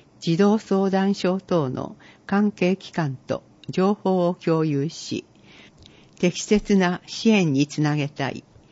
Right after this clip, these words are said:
また、教職員に対する研修を通して、ヤングケアラーの認知度を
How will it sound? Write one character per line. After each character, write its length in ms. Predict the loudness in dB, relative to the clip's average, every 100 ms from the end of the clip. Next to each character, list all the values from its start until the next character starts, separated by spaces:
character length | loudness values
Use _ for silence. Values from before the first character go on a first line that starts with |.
| -20 -20 -8
ま 160 | -6
た、 300 | -2 -2 -4 -8 _ -20 -20
教 240 | 0 2 2
職 360 | 2 0 2
員 180 | 2 2
に 120 | 0
対 260 | 0 0 0
す 140 | -2 -4
る 100 | -2
研 260 | 2 0
修 240 | 2 2 4
を 140 | 2
通 240 | 0 -2
し 220 | -4 -8 -6
て、 200 | -8 -8 _ _ -20 -20 -20 _
ヤ 220 | 2 4
ン 100 | 6
グ 140 | 4 4
ケ 220 | 4 4
ア 100 | 2
ラ 180 | 0 -2
ー 20 |
の 240 | -2 -6 -4
認 280 | 2 4 4
知 180 | 2 2
度 160 | 2
を 120 | 0